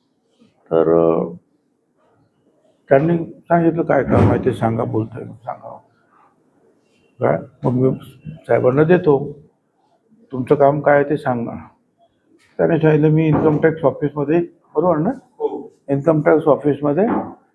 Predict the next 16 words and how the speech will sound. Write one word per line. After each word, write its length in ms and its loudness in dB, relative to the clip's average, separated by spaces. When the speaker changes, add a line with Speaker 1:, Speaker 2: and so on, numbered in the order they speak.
Speaker 1:
अ, 300 0
पैकी 520 0
आहे 280 4
आणि 280 4
आम्हाला 320 4
अशी 240 -2
बातमी 380 -2
आहे 240 0
की 640 -20
त्र्यंबकेश्वरला 1040 2
साहेबांचा 800 0
एक 220 -2
मोठा 260 2
फार्म 380 2
आहे 220 -2
आणि 500 2